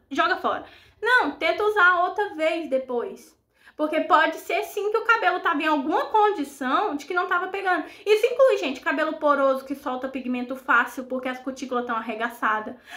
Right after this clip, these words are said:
Aí vai que justamente nesse tempinho que você ficou sem usar esse matizador, você recuperou tanto o cabelo que agora se você passar o matizador, ele dura bem. Tá vendo? Então é uma variável muito grande o nosso cabelo. Então, assim, não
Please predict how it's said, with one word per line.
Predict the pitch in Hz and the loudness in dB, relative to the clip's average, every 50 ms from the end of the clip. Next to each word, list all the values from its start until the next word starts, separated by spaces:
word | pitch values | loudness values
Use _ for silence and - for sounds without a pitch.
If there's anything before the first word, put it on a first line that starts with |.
| - - | -2 2
Aí | 359 381 392 381 | 4 4 4 4
vai | 381 349 370 415 | 2 0 0 2
que | - 453 403 | 2 0 0
justamente | 381 403 415 415 - 370 359 339 320 320 320 - | 2 0 -2 -2 -2 -2 -2 -2 -6 -8 -6 -4
nesse | 311 311 320 330 330 - 349 - | -4 -2 -2 -4 -6 -8 -12 -10
tempinho | - 359 370 466 587 - - 392 370 359 302 | -6 -4 -4 -4 -4 -6 -8 -6 -6 -4 -6
que | - | -2
você | 294 285 302 311 320 | -2 -2 -2 -2 -4
ficou | 311 - - 285 285 | -6 -4 -4 -4 -2
sem | 285 302 269 | -2 -4 -4
usar | 269 262 269 262 | -2 -2 -2 -2
esse | 262 262 269 | -2 -2 -4
matizador, | 247 247 247 247 233 240 240 254 320 359 359 349 - - - | -4 -6 -6 -4 -4 -2 0 2 4 4 2 2 -4 -12 -6
você | - 330 320 330 330 | -2 -2 -2 -2 -2
recuperou | 294 302 339 330 - - - 330 302 302 349 440 427 | -4 -4 -4 -4 -6 -4 0 2 2 4 2 2 0
tanto | - 427 415 415 370 | 0 -2 -2 -2 -4
o | |
cabelo | 370 349 302 262 320 320 | -2 -2 -2 0 -2 -2
que | 320 359 | -2 -2
agora | 330 294 285 269 277 277 | -2 0 2 2 0 0
se | 277 - | -2 -6
você | 262 262 - 262 | -8 -6 -6 -6
passar | 277 262 269 262 | -4 -4 -4 -2
o | 247 | -2
matizador, | 247 247 247 254 240 233 247 269 - | -2 -4 -2 -2 -4 -2 -2 -6 -4
ele | - 294 269 262 277 | -4 -4 -2 -2 -2
dura | 233 247 254 247 240 240 | -4 -2 0 2 2 2
bem. | 247 240 226 214 202 196 - _ _ _ _ _ _ _ _ _ _ _ _ | 2 0 -2 -4 -6 -10 -14 _ _ _ _ _ _ _ _ _ _ _ _
Tá | - 233 | -8 -4
vendo? | 240 269 320 339 311 269 277 - - - - - | -2 0 0 0 0 -2 -4 -10 -16 -20 -18 -10
Então | - 277 311 320 | -4 2 4 6
é | 349 381 330 - 311 311 | 6 6 4 0 0 2
uma | 320 339 359 | 2 2 2
variável | 359 339 339 330 320 320 339 330 | 2 0 2 0 0 0 0 0
muito | 302 302 320 311 381 | 0 0 -2 -4 -4
grande | 330 349 349 381 427 415 | -4 -2 -2 -2 -2 -2
o | 339 | -2
nosso | 320 311 311 - | -2 -2 -4 -4
cabelo. | - 302 269 269 262 254 | -6 -4 -2 -2 -2 -2
Então, | 262 269 269 277 294 | -4 -4 -2 -2 -2
assim, | 320 311 330 311 | -2 -2 -2 0
não | 302 302 381 508 523 | 2 4 4 4 4